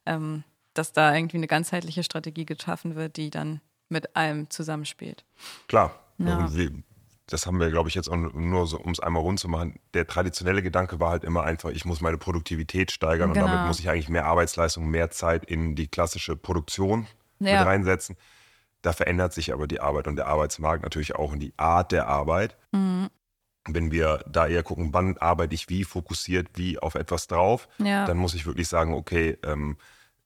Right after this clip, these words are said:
Speaker 2: ich brauche ein besseres Surrounding, weil ich bin eben nicht mehr wie früher am Fließband an der
Speaker 1: Genau.
Speaker 2: klassischen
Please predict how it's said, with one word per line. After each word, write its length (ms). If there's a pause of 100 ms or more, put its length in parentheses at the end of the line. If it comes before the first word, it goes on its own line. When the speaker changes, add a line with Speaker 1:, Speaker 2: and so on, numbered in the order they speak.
(260)
Speaker 2:
ich 140
brauche 500
ein 280
besseres 380
Surrounding, 600
weil 260
ich 120
bin 160
eben 180
nicht 300
mehr 280
wie 120
früher 420
am 140
Fließband 500
an 160
der 100
Speaker 1:
Genau. 120
Speaker 2:
klassischen 580